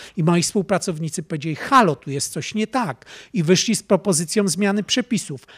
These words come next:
Pokazuje to, żeby uzmysłowić, że z tego punktu widzenia to jest dla mnie ta największa wartość w tą tę scenie wśród swoich współpracowników.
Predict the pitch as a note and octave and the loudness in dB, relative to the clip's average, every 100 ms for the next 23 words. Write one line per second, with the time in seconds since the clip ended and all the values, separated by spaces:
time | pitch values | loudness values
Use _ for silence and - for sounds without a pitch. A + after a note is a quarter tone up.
0 | - _ - G3 G#3+ G3 D#3 F#3 C#4+ D#3 | -20 _ 0 0 0 0 0 0 2 2
1 | - D3 F#3 C3+ C#3+ E3+ G3 G3 C4 D#3 | -2 -6 -8 -8 -6 -2 -2 -4 -4 -4
2 | F#3+ G3+ - A3+ B3 C#3+ D3 E3+ - - | -2 -4 -4 -2 -2 -2 -6 -10 -14 -20
3 | - C#3 F3 - - A3 A#3+ - G3+ - | -18 -6 -4 -2 -2 -2 -2 -4 -8 -8
4 | F#3 E3+ G3 G#3+ F#3 - C4+ A3+ C#3 D3+ | -8 -4 -4 -4 -6 2 4 4 0 -2
5 | D#3+ D#3+ E3 - E3 F#3 F#3 F#3 E3 - | -4 -4 -6 -4 -2 0 0 0 -4 -4
6 | F#3 E3 F3 F3+ D#3 E3+ - G#3 - F#3 | -4 -4 -6 -6 -2 -2 -4 -8 -6 -6
7 | F3 F3 - F#3 D#3 D3+ - D3 - C3+ | -4 -6 -4 -6 -6 -6 -10 -12 -6 -6
8 | A#2 - E3+ - C3+ - B2 - - | -6 -6 -6 -4 -6 -6 -10 -12 -16